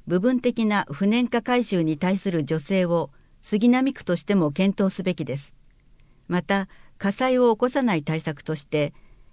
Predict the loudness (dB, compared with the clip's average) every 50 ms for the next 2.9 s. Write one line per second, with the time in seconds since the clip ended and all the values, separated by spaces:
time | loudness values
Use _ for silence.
0 | -14 -6 -2 0 0 0 0 0 2 4 4 4 6 6 4 4 4 2 2 0
1 | 2 2 2 0 0 -2 -4 -2 0 2 2 2 2 0 0 -2 -2 -4 -4 -8
2 | -6 -6 -2 0 2 2 4 4 4 2 2 0 0 0 -2 -2 -4 -4